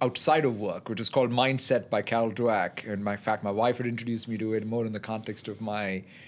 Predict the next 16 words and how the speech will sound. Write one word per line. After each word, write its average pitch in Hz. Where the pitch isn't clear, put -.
uh, 107
children's 151
education. 107
And 117
I 143
read 240
it 247
and 196
I 180
realized 160
that, 127
wow, 196
this, 139
I 226
mean, 165
she, 143